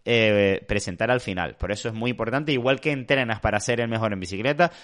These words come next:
pues también esto lo tienes que cuidar porque se lo tienes que presentar el alcance a tus sponsors o a tus posibles sponsors, ¿vale? En este caso han sido uno coma treinta y cinco millones de vi-, de visi-, de vis-,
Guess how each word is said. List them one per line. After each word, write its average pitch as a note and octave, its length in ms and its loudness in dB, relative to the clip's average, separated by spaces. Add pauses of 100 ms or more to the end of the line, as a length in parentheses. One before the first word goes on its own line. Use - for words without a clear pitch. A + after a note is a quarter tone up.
pues A2 160 -2
también A#2+ 440 -2
esto D3 300 2
lo C3+ 100 4
tienes B2 200 -4
que C3 100 -6
cuidar A#2+ 340 0
porque A2 180 -4
se G#2 80 -8
lo F#2+ 80 -4
tienes G#2+ 200 -4
que C3 80 -6
presentar B2 600 -6
el G#2 140 -4
alcance D3 580 -4
a G2+ 160 -2
tus G2 160 -4
sponsors E3 480 0 (320)
o A3 300 6
a B2 100 -2
tus A#2+ 140 -4
posibles B2+ 420 -2
sponsors, E2+ 420 -6
¿vale? D#3 220 8 (240)
En A#2 100 -2
este A#2+ 180 -2
caso C3 240 0
han A2+ 80 -4
sido A2+ 280 0
uno A#2 200 -4
coma A#2 120 -4
treinta G#2+ 220 -8
y - 20 -8
cinco A#2+ 220 -4
millones G#2+ 300 -2
de A2 100 0
vi-, A#2 160 0
de A2 180 0
visi-, A2+ 280 -2
de G2+ 180 -4
vis-, F#2+ 220 -6